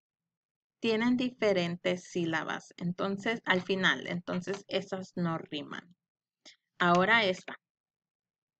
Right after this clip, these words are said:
Ilumina, elimina. Ilumina, elimina.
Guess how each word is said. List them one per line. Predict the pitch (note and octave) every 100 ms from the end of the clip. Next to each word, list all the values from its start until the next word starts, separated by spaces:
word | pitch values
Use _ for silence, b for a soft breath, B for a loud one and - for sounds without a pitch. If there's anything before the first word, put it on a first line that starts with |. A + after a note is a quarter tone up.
| _ - _ _ _ _ _
Ilumina, | A3+ G3+ F#3+ F#3 E3+ F3+ F3+ F3 F3 G#3+ E4 - _ _ _ _ _ _ _ _
elimina. | F#3 F3+ E3+ E3 E3 G3 G#3+ G3 C3+ - _ _ _ _ _ _ _ _ _ _ _
Ilumina, | G#3+ G3+ F#3 E3+ E3+ E3+ F3+ F#3+ G3 A#3+ F#4 - _ _ _ _ _ _ _
elimina. | F#3+ F3+ F3 E3+ E3+ E3+ F#3+ F3+ C#3+